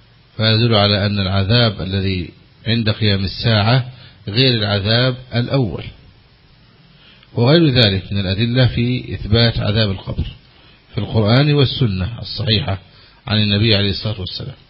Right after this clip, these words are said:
نعم. آمين. نعم.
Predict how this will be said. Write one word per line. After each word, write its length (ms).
نعم. 280
آمين. 280
نعم. 320